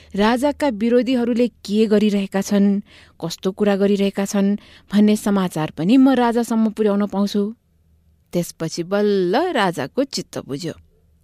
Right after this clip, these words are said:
कछुवाको यो कुरा सुनेर खरायो जिल्ल पर्यो। "ल, कथा सकियो," बजैले भनिन्।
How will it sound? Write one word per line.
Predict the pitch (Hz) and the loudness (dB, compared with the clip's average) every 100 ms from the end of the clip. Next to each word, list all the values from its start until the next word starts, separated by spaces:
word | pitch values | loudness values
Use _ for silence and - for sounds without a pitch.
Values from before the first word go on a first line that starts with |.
| - | -8
कछुवाको | 185 - 214 269 - 285 269 | -6 -4 -2 -2 -2 0 0
यो | 175 185 254 | 0 0 -2
कुरा | 214 175 | 0 -4
सुनेर | 160 - 165 185 294 _ _ | -4 -4 -4 -2 -4 _ _
खरायो | - 247 262 269 269 | -4 0 2 2 0
जिल्ल | 196 277 240 170 | -2 0 0 0
पर्यो। | - 165 165 156 _ _ _ _ | -4 -2 -2 -4 _ _ _ _
"ल, | 226 233 165 _ _ _ - | -2 -2 -2 _ _ _ -10
कथा | 165 - 220 | -8 -6 -8
सकियो," | - - 339 311 311 294 302 _ _ _ _ _ _ | -6 -4 0 2 4 2 0 _ _ _ _ _ _
बजैले | 202 226 185 170 160 | -4 -2 -2 -2 -4
भनिन्। | 180 156 | -2 -2